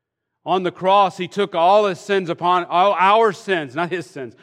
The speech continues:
all our sins upon himself. He suffered the wrath of the Father.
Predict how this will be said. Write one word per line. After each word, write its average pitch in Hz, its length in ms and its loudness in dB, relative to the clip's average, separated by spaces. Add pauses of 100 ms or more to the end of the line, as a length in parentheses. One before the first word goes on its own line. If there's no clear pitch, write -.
(120)
all 190 200 4
our 226 360 6
sins 185 300 -4
upon 180 280 0
himself. 196 600 -2 (340)
He 196 140 -4
suffered 226 560 0
the 190 120 -4
wrath 202 440 2 (160)
of 196 160 0
the 170 100 -6
Father. 202 580 2